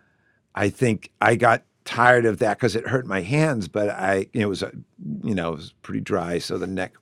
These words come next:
bowed up pretty tough. I, uh, I grabbed the electric one and brought it downstairs. Me and my brother slept in the same room, me and my brother Andy, and, uh, we had a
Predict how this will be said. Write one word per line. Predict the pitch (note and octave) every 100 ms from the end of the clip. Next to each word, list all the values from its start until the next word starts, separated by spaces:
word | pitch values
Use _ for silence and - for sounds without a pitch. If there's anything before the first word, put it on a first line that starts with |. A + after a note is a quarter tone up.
| _ _
bowed | F#2 G#2 G2 F2+
up | F#2 -
pretty | - G#2+ A2
tough. | - F#2+ - _ - - - _
I, | F#2 G2 G2+
uh, | F#2+ F#2 - _ _
I | - F2+
grabbed | A#2 G#2+ G2 F#2+
the | G2
electric | G#2+ C#3 - - -
one | - - - _ _ _ _ _ _ -
and | G#2+ G2 F#2+ F2 - _ _
brought | A#2 G2+ G2
it | -
downstairs. | A2 G2+ - A#2 G#2+ A2+
Me | A2
and | G#2+
my | F#2+
brother | F2 G2+ G2+ F#2+
slept | - G#2+ F#2
in | G#2
the | F#2
same | - G#2 G2
room, | F#2+ F#2+
me |
and | G2
my | F2+ F#2 F#2
brother | G2 F#2 F#2
Andy, | G#2 G#2 G2+ F#2
and, | F2+ F2+ E2+ - _ _ - -
uh, | G#2+
we | A2
had |
a | G2+